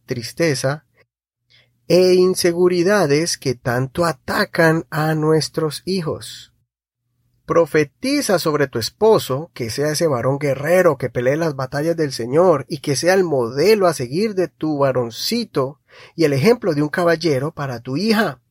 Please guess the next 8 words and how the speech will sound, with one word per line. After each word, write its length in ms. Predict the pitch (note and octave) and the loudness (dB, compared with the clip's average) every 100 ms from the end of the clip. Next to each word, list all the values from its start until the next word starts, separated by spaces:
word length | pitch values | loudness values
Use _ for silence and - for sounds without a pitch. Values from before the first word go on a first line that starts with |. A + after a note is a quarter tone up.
| - - - | -20 -16 -2
Profetiza 640 | D#3 D3+ C#3+ C4+ D4+ B3+ | -2 0 -4 -4 2 2
sobre 280 | G3+ F3+ D3+ | 2 0 0
tu 80 | C3 | -2
esposa, 520 | - - A#3+ B3+ F3+ | -6 2 4 4 2
que 140 | E3 | -2
siga 240 | D3 E3 F#3 | -4 -2 -4
firme 540 | - - B3 B3 G#3+ | -6 -6 -2 0 2
en 100 | F3 | 0